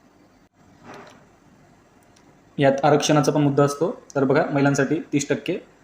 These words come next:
माजी सैनिकांसाठी पंधरा टक्के, प्रकल्पग्रस्तांसाठी पाच टक्के, भूकंपग्रस्तांसाठी दोन टक्के, खेळाडूंसाठी पाच टक्के, अंशकालीन पदवीधर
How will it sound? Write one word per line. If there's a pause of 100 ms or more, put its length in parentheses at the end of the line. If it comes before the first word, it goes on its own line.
(160)
माजी
सैनिकांसाठी
पंधरा
टक्के, (2500)
प्रकल्पग्रस्तांसाठी
पाच
टक्के,
भूकंपग्रस्तांसाठी
दोन
टक्के, (100)
खेळाडूंसाठी
पाच
टक्के, (2000)
अंशकालीन (220)
पदवीधर